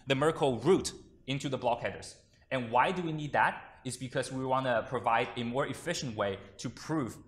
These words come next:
uh, to, to, for proof of membership, okay? Proof of membership meaning that I wanna prove certain transaction is actually include, uh, is actually a member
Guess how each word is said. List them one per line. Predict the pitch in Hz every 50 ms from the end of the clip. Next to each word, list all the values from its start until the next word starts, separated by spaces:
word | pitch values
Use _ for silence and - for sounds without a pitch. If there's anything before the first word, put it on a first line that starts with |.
| - - _ _
uh, | 113 113 110 110 107
to, | - - - - 123
to, | 120 - 117
for | - 135 127 123 123
proof | 123 - 151 151 131
of | 131 123 139
membership, | - - 190 156 117 - - - - - - - - _ -
okay? | 98 107 123 139 - - - - -
Proof | 185 214 214
of | 233 202
membership | 190 190 196 196 190 190 - 175 135 127
meaning | 135 147 147 143
that | 127 110 107 - 117
I |
wanna | 131 151 151
prove | 135 - - - 170 170 170 - - -
certain | - - 160 170 165 208 214 196
transaction | - 180 135 127 110 110 113 - 131 151 147 -
is | 165 165 165 -
actually | 156 151 170 - - 160 147 135 135 147
include, | 147 139 - - 175 196 156 117 - - - - - - - _
uh, | 120 127 127
is | 139 131 -
actually | 147 165 180 - - 160 143 135 123 - - -
a | 131 131
member | 135 147 196 240 233 175 113 101 101